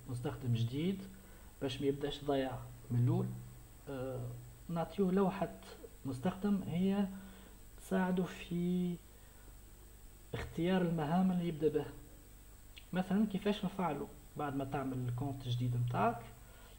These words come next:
حساب جديد. بالطبيعة هذا باش يكون لونه أحمر. آه، على فكرة إذا كان عندك لون أحمر في أي وصلة، معناتها الصفحة هاكي ما غاش موجودة، غير موجودة.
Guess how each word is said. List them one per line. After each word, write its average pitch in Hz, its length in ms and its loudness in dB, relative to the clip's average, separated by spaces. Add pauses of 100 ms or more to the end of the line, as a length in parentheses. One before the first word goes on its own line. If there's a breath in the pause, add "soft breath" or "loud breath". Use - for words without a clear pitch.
(120)
حساب 139 300 0
جديد. 135 360 0 (560 loud breath)
بالطبيعة 156 540 2
هذا 160 180 4
باش - 200 -4
يكون 151 680 -2 (120)
لونه 147 460 2
أحمر. 214 320 2 (640)
آه، 131 260 -2 (340)
على 151 200 2
فكرة 156 400 0 (680)
إذا 156 120 0
كان 160 220 0
عندك 156 340 0
لون 156 320 0
أحمر 147 340 -2
في 131 480 -2 (640 loud breath)
أي 139 500 2
وصلة، 214 500 4 (160)
معناتها 175 480 0
الصفحة 180 440 2
هاكي 190 220 0
ما 175 100 0
غاش 180 280 2
موجودة، 143 400 0 (180)
غير 151 220 -2
موجودة. 135 360 0